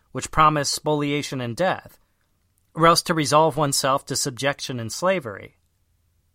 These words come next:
Milos held out hope for something better than subjection. It resisted the might of Athens, and those rebels within the walls who betrayed the city by means of internal treachery.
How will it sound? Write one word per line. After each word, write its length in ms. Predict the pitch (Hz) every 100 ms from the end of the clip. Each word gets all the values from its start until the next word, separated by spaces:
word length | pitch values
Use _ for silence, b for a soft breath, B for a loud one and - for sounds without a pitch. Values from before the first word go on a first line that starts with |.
| _ _ _ -
Milos 480 | 156 285 247 220 -
held 300 | 208 202 190
out 220 | 175 -
hope 220 | 190 202
for 160 | - 147
something 540 | 147 123 151 160 160
better 280 | 165 190 190
than 260 | 185 170
subjection. 760 | 160 139 120 190 - 117 - - _ _ _ _ _ _ _ _
It 120 | 160
resisted 540 | 175 160 240 - 180 151
the 80 |
might 200 | 143 139
of 100 | 120
Athens, 600 | 143 180 - - - - _ _ _ _ _
and 100 | 143
those 200 | 156 147
rebels 400 | 110 147 156 147
within 260 | 131 151 147
the 80 | 127
walls 500 | 127 156 127 101 -
who 140 | 127
betrayed 460 | 107 110 - 185 135
the 80 | 131
city 340 | - 180 131
by 160 | 120 120
means 260 | 151 147
of 100 | 117 -
internal 440 | 165 - 175 127
treachery. 560 | - 190 196 143 95